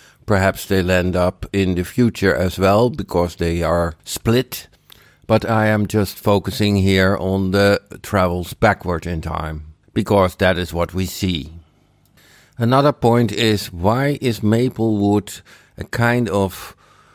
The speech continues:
slavish following her commander? If we see her operate, she is a critical person, but here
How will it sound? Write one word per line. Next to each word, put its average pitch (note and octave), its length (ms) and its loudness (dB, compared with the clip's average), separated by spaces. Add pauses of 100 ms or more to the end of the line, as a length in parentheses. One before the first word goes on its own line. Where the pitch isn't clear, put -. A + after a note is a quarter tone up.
(200)
slavish B2+ 1080 0
following G2+ 960 0
her G2 480 0
commander? F#2 920 0 (560)
If - 200 -4
we A#2+ 100 -4
see C#3 320 0
her A2+ 300 2
operate, F#2 680 0
she D3 360 -4
is C3+ 220 -2
a A2 40 -6
critical F#2 800 0 (100)
person, E2+ 800 -2
but G#2 200 0
here B2+ 500 2